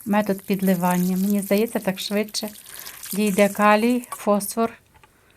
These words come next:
і всі мікроелементи до наших корінчиків. І не тільки прикоренева підгодівля потрібна для моркви.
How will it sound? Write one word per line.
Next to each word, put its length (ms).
і 100
всі 340
мікроелементи 960
до 160
наших 420
корінчиків. 720
І 280
не 180
тільки 380
прикоренева 720
підгодівля 680
потрібна 560
для 200
моркви. 520